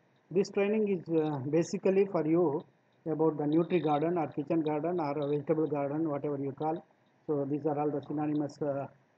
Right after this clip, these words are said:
names for this. So what is nutri garden? So nutri garden means that name itself indicate the family get a sufficient nutrition by growing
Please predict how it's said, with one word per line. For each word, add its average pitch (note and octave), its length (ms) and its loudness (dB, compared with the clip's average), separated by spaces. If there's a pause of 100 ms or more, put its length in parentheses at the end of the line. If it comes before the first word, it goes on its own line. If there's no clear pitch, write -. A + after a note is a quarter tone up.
(220)
names F3+ 380 2
for D#3+ 140 0
this. F#3+ 320 -2 (460)
So A#3+ 120 4
what A#3+ 200 2
is A#3 120 0
nutri E3+ 320 2
garden? C3 300 -4 (340)
So G3+ 80 -4
nutri G3+ 420 -2
garden A3 340 2
means C4+ 260 -2 (560)
that E3 140 0 (160)
name F#3 300 2
itself G#3+ 360 4
indicate E3+ 440 2 (400)
the D#3 120 -2
family F3+ 360 2
get D#3+ 260 0
a D3+ 140 -2
sufficient D#3 400 -4
nutrition C#3+ 480 -6 (420)
by D3 160 -2
growing D#3 480 0